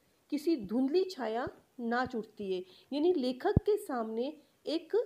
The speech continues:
चेहरा आ जाता है। मुझे लगता है जैसे क्वार के दिन,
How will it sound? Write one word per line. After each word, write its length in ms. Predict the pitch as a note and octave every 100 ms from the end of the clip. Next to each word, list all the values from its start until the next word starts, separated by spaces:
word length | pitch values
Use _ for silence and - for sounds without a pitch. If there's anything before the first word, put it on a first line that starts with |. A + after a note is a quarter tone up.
| - _ -
चेहरा 480 | C4 A#3+ A#3+ D#4+ - - _ _ B3
आ 140 | B3+
जाता 360 | B3 F#3+ F#3 E3+
है। 300 | E3 D#3 D3+ _ _ _ _ - _
मुझे 280 | A#3+ B3+ G#4+
लगता 400 | E4+ B3+ - B3+
है 280 | A#3+ C4+ G#3+
जैसे 400 | A#3+ A#3 C#4+ C#4+
क्वार 500 | - C4 A#3 B3 B3+
के 100 | A#3
दिन, 240 | E3 E3